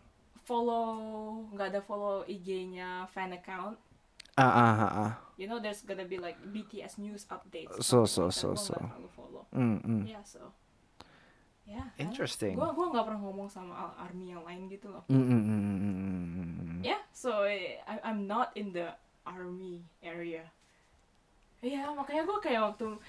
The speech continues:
Speaker 1: ya, Jin has good visuals. Gue kayak, <sighs> ini aneh. Cara dia ngomong.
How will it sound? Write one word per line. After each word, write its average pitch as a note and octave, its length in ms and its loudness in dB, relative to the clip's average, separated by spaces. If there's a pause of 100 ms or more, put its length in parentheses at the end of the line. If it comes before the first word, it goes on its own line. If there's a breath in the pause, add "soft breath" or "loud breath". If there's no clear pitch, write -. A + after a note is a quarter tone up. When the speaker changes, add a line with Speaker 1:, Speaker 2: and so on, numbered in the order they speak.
(240 loud breath)
Speaker 1:
ya, C#4+ 240 4
Jin C4 240 0
has C#4 240 -4
good A#3 160 2
visuals. A3 640 0
Gue G#3 160 -6
kayak, G3+ 240 -6 (800 soft breath)
<sighs> - 1200 -14
ini A#3+ 160 2
aneh. D#3 240 -6 (1120 loud breath)
Cara G#3 240 0
dia F#3+ 160 0
ngomong. F3 320 -6